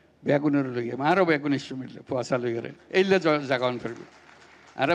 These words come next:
মিলন মেলার কথা কই, মিলন মেলা তো এনে হতে দিলই তো না। এন জিনিস গরম ফিরতে টানি আনুন ফিরবে। বেয়াগুনের পোয়াশা লইয়া যেন টানি আই। তো খুব খুশি হলাম আজ ইয়া বেয়াগুনের লইয়া দেখা হয়ে গেল কই। আর একখান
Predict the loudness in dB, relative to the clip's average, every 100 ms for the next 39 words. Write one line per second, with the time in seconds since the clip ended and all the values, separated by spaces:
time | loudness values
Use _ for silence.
0 | 4 4 6 4 4 4 2 0 -2 0
1 | 0 0 0 2 2 2 0 0 -2 -2
2 | 0 0 0 2 0 0 -8 -12 _ _
3 | _ -2 0 0 0 -2 2 2 0 -6
4 | -8 -4 0 2 4 2 0 -2 -6 -16
5 | -20 _ _ _ _ _ _ _ -2 -2
6 | -2 -8 -6 -6 -4 -4 -4 -2 -2 -4
7 | -6 -8 -8 -8 -8 -10 -16 _ _ _
8 | _ _ _ -2 0 2 2 2 2 4
9 | 4 2 2 0 0 2 2 2 2 0
10 | 2 2 0 -2 -6 -8 _ _ _ _
11 | _ _ _ _ -2 0 -2 0 2